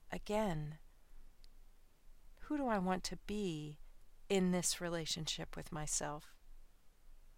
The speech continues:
Where do I make a small change? One small change can make all the difference. Your future self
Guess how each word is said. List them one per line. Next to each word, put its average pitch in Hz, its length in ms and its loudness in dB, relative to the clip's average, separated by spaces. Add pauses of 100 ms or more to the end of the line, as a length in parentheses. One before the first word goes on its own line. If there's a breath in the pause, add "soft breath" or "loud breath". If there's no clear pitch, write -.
(300)
Where 190 420 2
do 226 180 -2
I 220 120 2
make 151 560 0 (380)
a 214 80 -2
small 147 680 -2
change? 160 760 -2 (2500)
One 226 520 6 (140)
small 185 500 4
change 156 840 0 (520)
can 185 180 4
make 175 240 2 (180)
all 170 360 4
the 185 100 -2
difference. - 680 -2 (1300)
Your 190 120 -2
future 240 420 -2
self - 600 0